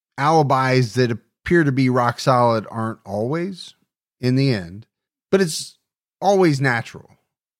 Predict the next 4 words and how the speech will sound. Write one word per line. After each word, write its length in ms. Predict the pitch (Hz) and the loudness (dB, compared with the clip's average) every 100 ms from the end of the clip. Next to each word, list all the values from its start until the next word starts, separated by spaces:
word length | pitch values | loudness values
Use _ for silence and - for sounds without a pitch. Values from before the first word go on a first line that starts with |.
| 107 | -4
rightly 460 | 135 151 135 135 | 0 0 0 -2
or 140 | 131 120 | 0 0
wrongly, 800 | 117 202 240 165 131 123 110 _ _ _ _ - | 0 0 2 2 2 2 -2 _ _ _ _ -6
for 600 | 160 160 147 139 131 | 0 2 4 4 2